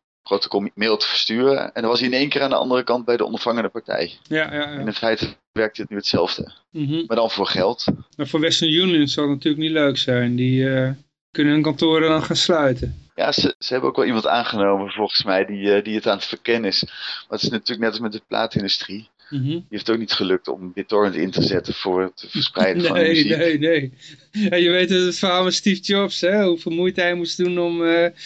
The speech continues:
Speaker 2: <laughs>
Speaker 1: Om, om z-, om zijn, ehm, M P drietjes in iTunes te krijgen.
Speaker 2: Ja, ja, ja.
Speaker 1: Ja, ja, ja.
Speaker 2: Dus ik denk dat die wel heel veel moeite gaan hebben met Bitcoin.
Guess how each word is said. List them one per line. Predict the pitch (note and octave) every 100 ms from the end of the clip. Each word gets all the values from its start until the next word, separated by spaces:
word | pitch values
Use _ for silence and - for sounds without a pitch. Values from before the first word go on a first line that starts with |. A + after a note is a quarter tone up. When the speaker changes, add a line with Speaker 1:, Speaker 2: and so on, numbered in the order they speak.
| - _ -
Speaker 2:
<laughs> | F#3+ F#3+ - G3 - F#3+ - - A3+
Speaker 1:
Om, | D#2+
om | A2
z-, | G#2+ C#3
om | C3
zijn, | A2+ B2+ A#2
ehm, | A2+ A2+ A#2+ - - -
M | A#2
P |
drietjes | B2+ A#2+ B2 -
in | - -
iTunes | B2+ - -
te | G#2+
krijgen. | - E3+ D#3+
Speaker 2:
Ja, | F3+ D#3+ C#3+
ja, | D3+ D3
ja. | C#3+ C#3+ C3 - -
Speaker 1:
Ja, | C#3+ G#2+
ja, | A2 F#2+
ja. | F#2+ F#2 F2+ -
Speaker 2:
Dus | C3
ik | D#3 D3
denk | D3 D3
dat | C#3+
die | D#3+ D#3
wel | E3+ G#3+
heel | A#3
veel | A#3 G#3
moeite | G#3 G3+
gaan | E3 E3
hebben | D3+ D3 C#3+
met | C#3 C#3 -
Bitcoin. | C#3 - D3 E3+ G3+